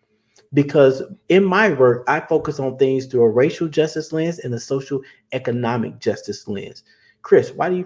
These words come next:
focus on both lenses? You've been talking about race, ethnicity most of this show. Yes, I have, because there's a premier lens that we need to have the discussion about.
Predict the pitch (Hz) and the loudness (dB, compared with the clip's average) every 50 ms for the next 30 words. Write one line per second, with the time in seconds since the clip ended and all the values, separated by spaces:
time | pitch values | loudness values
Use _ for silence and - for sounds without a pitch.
0 | - - 175 170 175 170 - 147 139 131 147 156 151 147 - 123 117 110 98 95 | -2 -2 -2 -2 -4 -4 -4 -4 0 4 4 4 4 4 2 -2 -2 -2 -2 -6
1 | 95 - _ _ _ _ _ - 131 139 131 135 147 143 143 - 156 156 - 151 | -10 -14 _ _ _ _ _ -16 -14 -4 0 2 2 2 0 -2 -4 -2 0 0
2 | 139 123 117 120 139 151 151 - 151 147 143 147 147 160 160 - 135 127 127 117 | 2 2 4 4 4 4 4 0 -4 -4 -4 -2 -4 -4 -4 -2 -2 -2 -2 0
3 | 120 143 147 143 - 139 131 135 131 - - 196 165 123 131 147 143 139 135 123 | 0 -2 -2 -2 -2 -2 -2 -2 -2 -2 -2 -2 -2 0 0 0 0 0 -2 -2
4 | 135 160 156 123 113 113 117 113 120 117 120 127 127 123 120 113 101 - - - | -2 -2 -2 -2 -4 -4 -4 -2 0 2 2 2 2 2 0 -2 -4 -4 -8 -10
5 | - - _ _ _ _ _ - - 180 185 175 165 160 151 143 131 131 156 170 | -14 -20 _ _ _ _ _ -4 0 2 2 4 4 4 6 6 6 4 2 0
6 | 170 170 147 151 135 131 131 135 131 139 139 131 127 123 120 110 107 104 - - | 0 2 2 2 2 2 0 -4 -4 -4 -4 -4 -2 -2 -2 -4 -4 -6 -6 -4
7 | 156 156 - - - 107 104 110 101 92 - | -4 -4 -4 -6 -8 -8 -6 -4 -4 -4 -6